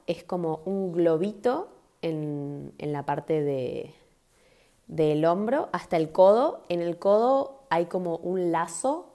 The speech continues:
que aprieta un poco esa parte, y después del, del codo a la muñeca hay otro globo. Esa es la manga vígaro,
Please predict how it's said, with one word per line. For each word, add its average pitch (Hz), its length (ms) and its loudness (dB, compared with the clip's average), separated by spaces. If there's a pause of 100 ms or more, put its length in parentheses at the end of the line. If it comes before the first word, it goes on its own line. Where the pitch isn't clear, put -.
(160)
que 147 180 0
aprieta 170 500 0
un 170 140 -6
poco 170 200 -2 (140)
esa 165 280 -2
parte, 196 380 0 (300)
y 180 80 2
después 180 640 0
del, 160 220 2 (280)
del 156 300 0
codo 190 280 8
a 160 60 4
la 160 100 2
muñeca 190 540 -2
hay 175 240 2
otro 185 340 4
globo. 160 460 0
Esa - 180 0
es 285 60 0
la 196 80 2
manga 165 320 0
vígaro, 139 440 0